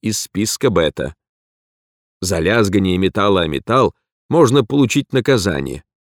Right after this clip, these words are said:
крупный штраф или даже высылку в малокомфортабельные новейшие миры.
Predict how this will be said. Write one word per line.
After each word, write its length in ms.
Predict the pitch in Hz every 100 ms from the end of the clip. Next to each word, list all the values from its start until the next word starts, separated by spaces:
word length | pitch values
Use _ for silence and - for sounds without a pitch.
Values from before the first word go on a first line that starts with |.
| _ _ _ _ -
крупный 400 | 117 98 92 82
штраф 420 | - 147 131 - _ _ -
или 160 | 104
даже 260 | 113 120 107
высылку 720 | 90 117 156 - 139 - 151
в 40 | 107
малокомфортабельные 1200 | 107 131 123 139 113 117 107 110 113 113 110 110
новейшие 580 | 101 87 90 82 - 92
миры. 400 | 90 76 67